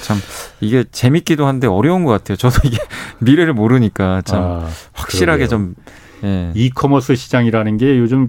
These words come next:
Speaker 2: 이제 그쪽이 이제 미래 대세다 보니까 아, 기존의 전통적인 그 이제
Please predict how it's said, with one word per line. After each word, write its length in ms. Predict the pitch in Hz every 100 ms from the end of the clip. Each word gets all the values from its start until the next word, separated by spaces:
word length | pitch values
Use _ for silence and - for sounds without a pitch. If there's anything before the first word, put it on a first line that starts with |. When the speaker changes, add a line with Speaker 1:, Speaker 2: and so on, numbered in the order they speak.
| -
Speaker 2:
이제 180 | 120 120 - - -
그쪽이 360 | 117 - 127 135
이제 220 | 131 117
미래 320 | 101 117 131
대세다 460 | 127 101 107 117 117
보니까 680 | 104 85 - 107 90 71 - _ - -
아, 160 | 92 80 - _
기존의 360 | - 107 127 135
전통적인 760 | - 101 127 131 123 117 117
그 460 | 104 110 104 98 117
이제 240 | 117 95